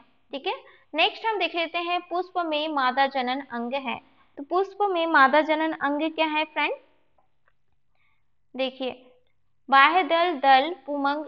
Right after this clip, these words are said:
ये नहीं है, ठीक है। जायांग जो है पुष्प में मादा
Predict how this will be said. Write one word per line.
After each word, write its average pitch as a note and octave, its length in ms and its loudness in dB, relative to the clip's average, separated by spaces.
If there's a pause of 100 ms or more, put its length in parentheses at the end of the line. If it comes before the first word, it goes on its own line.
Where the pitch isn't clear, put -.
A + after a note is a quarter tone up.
ये C#4+ 140 -4
नहीं D4 300 -4
है, A#3+ 100 -8
ठीक C4+ 180 -10
है। D#4 100 -4
जायांग C4+ 560 2
जो D4+ 160 -6
है D4 220 -2 (300)
पुष्प D4+ 280 -4
में E4 300 -2
मादा C4 440 0